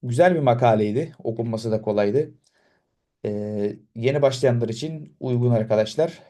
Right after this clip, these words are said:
Ee, birkaç kelime ve tamlama haricinde, e, kelimeler gayet açık duruyor.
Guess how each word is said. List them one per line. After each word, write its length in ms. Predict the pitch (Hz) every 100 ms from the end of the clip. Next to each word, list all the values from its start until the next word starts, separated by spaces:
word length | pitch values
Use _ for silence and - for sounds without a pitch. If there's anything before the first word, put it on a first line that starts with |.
| _ _ -
Ee, 200 | 110 107
birkaç 340 | 123 143 -
kelime 460 | 131 117 123 147 113
ve 300 | 120 110 -
tamlama 440 | 110 110 117 123
haricinde, 540 | 107 104 101 104 147 - _ _ _ _ -
e, 220 | 104 101 98 _ _
kelimeler 500 | 120 107 104 131 135 - _
gayet 480 | 123 107 123 135 - _ _ _
açık 380 | - - 123 -
duruyor. 380 | 104 107 135